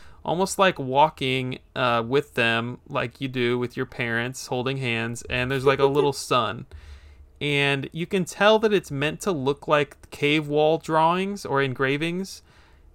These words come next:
Speaker 1: um, which adds up. You know, all of this is, like, kind of adding up to be like, "Hey, this is the history of Samus." Samus was raised by the Chozos, as we all know, who have played the game, and, um, that's kinda what this is insinuating. It's super cool.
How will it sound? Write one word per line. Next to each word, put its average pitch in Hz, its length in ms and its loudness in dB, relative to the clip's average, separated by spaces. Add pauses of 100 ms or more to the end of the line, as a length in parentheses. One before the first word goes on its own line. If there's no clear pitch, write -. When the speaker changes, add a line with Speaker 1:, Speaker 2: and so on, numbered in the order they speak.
Speaker 1:
um, 123 640 0
which 156 460 -4
adds 156 280 4
up. 131 360 4
You 143 120 -4
know, 131 80 2
all 170 200 6
of 180 80 0
this 190 240 0
is, 143 480 -2
like, 135 180 2
kind 156 240 0
of 135 80 -2
adding 135 300 4
up 131 140 0
to 139 100 -8
be 135 160 -2
like, 123 260 6
"Hey, 147 220 0
this 131 260 -2
is 143 120 -6
the 135 100 -2
history 123 400 -4
of 110 80 -6
Samus." 151 680 -4 (120)
Samus 135 400 -4
was 120 160 -4
raised 156 320 2
by 165 120 2
the 147 120 -4
Chozos, 135 680 2
as 120 160 -2
we 123 140 -2
all 120 140 0
know, 135 500 0 (560)
who 139 120 -2
have 127 120 -2
played 131 240 0
the 131 80 -2
game, 127 640 0
and, 123 560 2
um, 113 580 2 (760)
that's 147 200 6
kinda 151 220 0
what 131 140 0
this 131 180 -4
is 123 80 -6
insinuating. 117 720 0
It's 123 100 -6
super 185 300 -4
cool. 135 500 -2